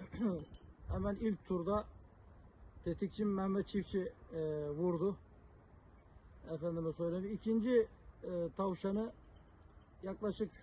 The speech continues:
iki üç tur kovdular. Kıstıramadık. E, tuttuk oradan, ayrılalım dedik buradan. Farklı bir meraya geçelim.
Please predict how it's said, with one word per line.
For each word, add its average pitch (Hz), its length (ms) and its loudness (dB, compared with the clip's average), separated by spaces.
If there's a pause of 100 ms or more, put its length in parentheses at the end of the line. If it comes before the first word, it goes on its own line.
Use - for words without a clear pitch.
(120)
iki 196 200 -2
üç 247 180 0
tur 202 140 6
kovdular. 185 520 4 (100)
Kıstıramadık. 196 540 4 (1300)
E, 156 380 2
tuttuk 233 360 2
oradan, 180 300 6
ayrılalım 190 580 4
dedik 139 260 -4
buradan. 156 260 0 (500)
Farklı 196 300 4
bir 208 80 8
meraya 170 360 6
geçelim. 160 380 2